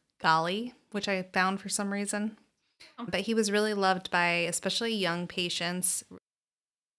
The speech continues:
Speaker 1: He really had an affinity for working with kids.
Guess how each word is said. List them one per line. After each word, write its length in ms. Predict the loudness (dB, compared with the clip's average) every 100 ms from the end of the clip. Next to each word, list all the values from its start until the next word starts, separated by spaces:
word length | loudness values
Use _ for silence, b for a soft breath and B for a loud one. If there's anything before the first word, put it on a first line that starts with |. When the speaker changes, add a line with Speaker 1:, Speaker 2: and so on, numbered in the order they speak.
| _ 4
Speaker 1:
He 140 | 6
really 260 | 8 8 8
had 160 | 4 2
an 160 | 2
affinity 440 | 0 0 0 -2 -4
for 280 | -2 -4
working 320 | -4 -6 -8 -6
with 200 | -8 0
kids. 540 | 4 4 2 0